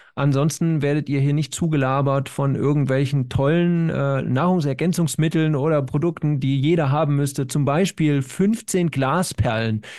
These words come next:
die eine Frequenz gespeichert haben, die euch einfach fünfunddreißigtausend Jahre gesund halten. Also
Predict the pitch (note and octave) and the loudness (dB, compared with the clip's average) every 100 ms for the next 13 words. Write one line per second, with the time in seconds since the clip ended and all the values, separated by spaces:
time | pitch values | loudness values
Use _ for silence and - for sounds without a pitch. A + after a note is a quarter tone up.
0 | - C3+ C#3+ G3+ G#3 - - - C#3 E3+ | -8 -2 0 2 0 -4 -12 -6 -2 2
1 | G3 G3 F#3+ - - _ - D3+ D#3 G3+ | 2 2 0 -4 -14 _ -4 -2 0 0
2 | A3 F3+ - C#3 D3 D3 C3 C#3 C#3+ C#3+ | 0 -2 0 0 2 0 0 0 0 0
3 | B2+ C3+ D3 D3 C3 - G#3 G#3+ F#3+ D#3+ | -2 -2 -4 -4 -4 -2 0 2 2 2
4 | D3+ D#3 - D3+ D#3 D3 D3 F3+ D#3+ D3 | 0 -2 -2 0 0 2 0 0 0 0
5 | G3+ E3 G#2+ G#2 G#2 A#2+ C3 | -2 -2 -2 -4 -4 -2 -2